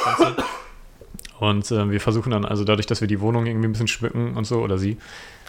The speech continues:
und ich davon <laughs> profitiere, ich finde das auch ganz gut dann, versucht man irgendwie daran festzuhalten, was frü-, was Weihnachten halt früher als Kind oder so für einen war. Und, ähm, irgendwie, also ich hab das Gefühl, dass das schwindet halt immer mehr.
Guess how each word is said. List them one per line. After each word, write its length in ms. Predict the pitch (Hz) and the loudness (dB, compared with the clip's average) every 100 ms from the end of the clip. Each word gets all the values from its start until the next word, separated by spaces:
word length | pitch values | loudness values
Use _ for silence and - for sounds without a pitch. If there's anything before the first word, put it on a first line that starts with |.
| - | -8
und 100 | 117 | -4
ich 80 | - | 0
davon 220 | 110 117 | 2 2
<laughs> 0 | |
profitiere, 520 | - 98 - 107 104 | 0 -10 -4 0 0
ich 120 | 98 | 0
finde 100 | 98 | -4
das 80 | 95 | -4
auch 140 | 104 | -4
ganz 200 | - 101 | -2 -2
gut 200 | - 104 | -2 0
dann, 160 | 107 104 - - - - - | 0 -2 -6 -18 -18 -20 -18
versucht 300 | - 107 117 | -4 -2 0
man 140 | 147 123 | 2 2
irgendwie 200 | 123 117 | 0 2
daran 220 | 110 110 | 2 2
festzuhalten, 680 | - 113 - 110 98 98 101 | 0 -2 0 2 2 2 0
was 180 | 101 - | 0 0
frü-, 280 | - 120 104 | -2 -2 2
was 160 | 107 107 | 0 2
Weihnachten 320 | 113 113 110 | 0 2 0
halt 120 | 104 | -2
früher 260 | - 117 104 | 0 2 2
als 200 | 101 - | 0 2
Kind 240 | 120 113 | 2 4
oder 160 | 98 98 | 4 4
so 80 | 98 | 2
für 200 | - 101 | 2 0
einen 160 | 98 | 2
war. 300 | 101 98 92 - - - - - - | 4 2 2 -12 -20 -20 -20 -20 -16
Und, 440 | - 101 98 95 - | -2 2 2 0 2
ähm, 260 | 98 95 90 | 2 2 0
irgendwie, 540 | 110 107 104 104 101 | 0 2 4 2 2
also 180 | 113 107 123 | 0 2 2
ich 80 | |
hab 80 | - | 0
das 100 | - | -2
Gefühl, 180 | - 127 | -2 2
dass 200 | 110 - | 2 2
das 200 | 107 - | -2 0
schwindet 300 | - 113 104 | 2 2 2
halt 140 | 101 | 0
immer 160 | 101 95 | 2 2
mehr. 260 | 95 90 | 2 2